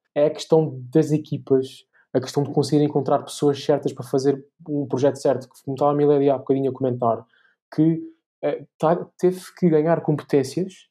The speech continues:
para conseguir avançar com o seu projeto. E eu, eu, eu pensei para mim, mas porquê é que ela não conseguiu, por exemplo, arranjar alguém que complementasse esta,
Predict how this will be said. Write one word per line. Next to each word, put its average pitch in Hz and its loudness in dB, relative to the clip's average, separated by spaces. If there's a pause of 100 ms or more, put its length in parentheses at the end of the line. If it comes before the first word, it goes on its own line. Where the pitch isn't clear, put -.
para 175 2
conseguir 180 2
avançar 165 2
com 160 -4
o - -6
seu - -2
projeto. 156 -2
E 147 0
eu, 165 2
eu, 160 -2
eu 170 2
pensei 175 0
para 170 2
mim, 131 0
mas 135 -2
porquê - -2
é - 2
que 165 -4
ela 170 2
não 170 0
conseguiu, 165 -2
por 156 -4
exemplo, 156 0
arranjar 147 0
alguém 143 0
que 160 -20 (220)
complementasse 151 -2 (300)
esta, 139 0